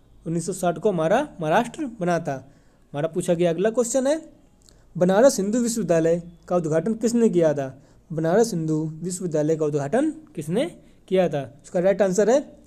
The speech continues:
उन्नीस सौ सोलह में जब महात्मा गांधी दक्षिण अफ्रीका से लौटे थे, तब उन्होंने, तब उन्होंने बनारस हिंदू विश्वविद्यालय का उद्घाटन किया था। हमारा अगला क्वेश्चन है जो पूछा गया था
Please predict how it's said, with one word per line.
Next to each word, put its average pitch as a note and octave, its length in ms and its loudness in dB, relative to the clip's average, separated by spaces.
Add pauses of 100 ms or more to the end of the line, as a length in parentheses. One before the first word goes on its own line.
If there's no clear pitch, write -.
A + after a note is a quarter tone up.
(560)
उन्नीस A#3 200 6
सौ C4+ 80 4
सोलह G#3+ 300 6
में A3 160 4
जब D#3+ 220 2 (220)
महात्मा F#3 340 2
गांधी G#3 280 2
दक्षिण G3+ 360 0
अफ्रीका F#3 320 2
से F#3 80 0
लौटे F#3+ 340 4
थे, D3+ 140 0 (600)
तब A3+ 140 4
उन्होंने, E3+ 400 2 (960)
तब G3 120 4
उन्होंने G3 260 2
बनारस G3+ 380 2
हिंदू F#3 180 0
विश्वविद्यालय F3 440 0
का F#3+ 100 2
उद्घाटन F3+ 380 0 (320)
किया F3+ 220 2
था। C#3+ 140 -6 (1500)
हमारा D#3 300 -2
अगला D#3+ 380 -4
क्वेश्चन A3 280 -2
है C4+ 60 0
जो C4 80 -6
पूछा B3 240 -2
गया C4 180 2
था D4 160 -2